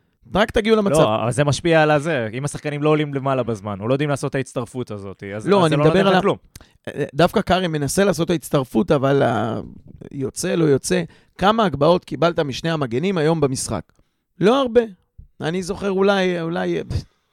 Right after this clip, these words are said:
Speaker 1: שתיים. בכלל, גם במשחקים אחרים, כמה זה בודד. ול-, ו-, ופה אני גם אומר, גם כשהם כבר בועטים, עזוב את האיכות, זה לא יהיה, אה, איזה קרוס שאתה שם אותו על הפדחת של, אה, זלטנוביץ'. בסדר,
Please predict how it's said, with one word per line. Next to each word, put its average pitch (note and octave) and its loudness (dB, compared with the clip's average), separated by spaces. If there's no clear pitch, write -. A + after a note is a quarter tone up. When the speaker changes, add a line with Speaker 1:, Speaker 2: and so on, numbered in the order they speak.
Speaker 1:
שתיים. F3 -6
בכלל, G#3 2
גם E3 0
במשחקים D#3 -4
אחרים, D3+ -2
כמה G3 -2
זה C#3 -6
בודד. C3+ -2
ול-, A2+ -12
ו-, G#2+ -12
ופה B2+ -2
אני G#3+ -2
גם E3+ -2
אומר, G3+ -4
גם G3 0
כשהם B3 -6
כבר F3 -2
בועטים, D#3 0
עזוב C#3 -2
את G#3+ -4
האיכות, F3 0
זה C3+ 0
לא F3+ 4
יהיה, G3 2
אה, C#3+ -2
איזה C3+ 0
קרוס F#3 0
שאתה D#3+ -4
שם F3+ 2
אותו F3 2
על E3 4
הפדחת C#3+ 0
של, C#3 -2
אה, C3 4
זלטנוביץ'. A#2+ -4
בסדר, F3 2